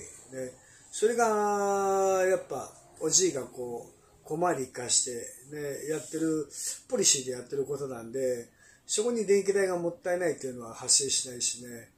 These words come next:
あの、ログが、英語とか中国語で来た場合、スマートフォンの方にはログは残るよね。でも、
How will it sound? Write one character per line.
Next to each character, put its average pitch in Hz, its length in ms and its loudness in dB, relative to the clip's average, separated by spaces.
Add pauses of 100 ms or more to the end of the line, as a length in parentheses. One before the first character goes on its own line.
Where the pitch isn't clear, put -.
(500)
あ 135 120 -12
の、 131 380 -8
ロ 160 140 4
グ 180 120 6
が、 170 260 2 (200)
英 226 120 10
語 247 160 4
と - 120 0
か 185 140 2
中 143 200 6
国 147 160 0
語 143 160 2
で 143 320 6
来 - 80 -4
た 147 120 -2
場 131 120 -2
合、 123 40 -6 (1400)
ス - 200 6
マ 277 80 4
ー 269 80 0
ト 254 60 -2
フ 202 120 2
ォ - 20 -2
ン 143 40 -2
の 135 80 -4
方 147 200 2
に 131 140 -2
は 143 380 -2 (300)
ロ 151 140 2
グ 170 100 4
は 175 160 4
残 165 280 8
る 135 100 2
よ 101 120 -8
ね。 143 300 -6 (320)
で 269 80 2
も、 208 420 0